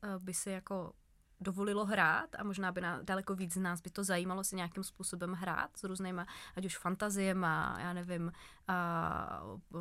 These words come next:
d-, dominancí, submisí, svazováním provazů nebo nějakýma,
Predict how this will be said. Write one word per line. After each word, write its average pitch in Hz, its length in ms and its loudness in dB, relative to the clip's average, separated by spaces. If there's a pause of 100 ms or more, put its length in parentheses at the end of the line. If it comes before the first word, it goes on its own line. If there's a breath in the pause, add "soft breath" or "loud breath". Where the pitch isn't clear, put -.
(160)
d-, 175 200 -4
dominancí, 196 600 2
submisí, 190 720 0
svazováním 190 760 2
provazů 170 540 0
nebo 170 200 -2
nějakýma, 170 560 -2